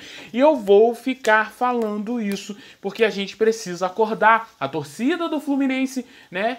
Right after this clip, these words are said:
Claro que sabe disso, mas precisamos falar. Alô, Mário, a gente tá vendo. Essa lateral esquerda aí não presta, não. Bom, dito isto, que não concordo, não concordarei de jeito nenhum de um Danilo Barcelos,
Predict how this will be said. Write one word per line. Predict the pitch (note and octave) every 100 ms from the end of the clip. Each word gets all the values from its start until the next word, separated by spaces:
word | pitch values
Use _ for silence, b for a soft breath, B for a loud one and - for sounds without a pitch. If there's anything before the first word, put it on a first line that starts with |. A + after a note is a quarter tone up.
| -
Claro | - C#3+ G#3+
que | A3 F#3
sabe | - D#3 G3+ G#3+
disso, | D3 C3+ G#3+ - B B
mas | A#2 A#2
precisamos | - D3 C3+ A#2 F#3 B3+ C#4+
falar. | D4 C4 G3+
Alô, | C#3+ F#3+
Mário, | A#3 C4+ A#3 C#3+ G#2 B B B
a | A3
gente | G3 G3
tá | A#3+
vendo. | A3 F#3+ A#3 B3 C#3+
Essa | G2 - E3
lateral | F#3 G#3 G#3
esquerda | G#3 G#3 G3+
aí | F#3+ C4 A#3+ A2+ B B B
não | F#3 G#3
presta, | G3 G3 F#3+ A#3+
não. | A#3+ A#3 F3 G2 G#2
Bom, | C#3 F#3 A#2 - _ _ _ _ _ _ _ _ b b b
dito | A#2 C#3+ C#3+ B2
isto, | C3+ A3 - - _ b b b b -
que | D#3+ G#2+ - B
não | C3+ D#3 E3
concordo, | C#3+ C3+ D3 F#3 C4+ C4 G3 F#3
não | C#3 C#3+
concordarei | C#3+ C3+ B2+ D3+ C#3 B2+ B2+ B2+ F3+ D4 F4+
de | E3+ C#3 A#2+
jeito | C#3+ F3 F#3
nenhum | F3+ D#3+ D3+ A#3+ B4 -
de | D3
um | D3
Danilo | C#3 C#3 C#3
Barcelos, | C#3 - - A2 F#3 D#4+ -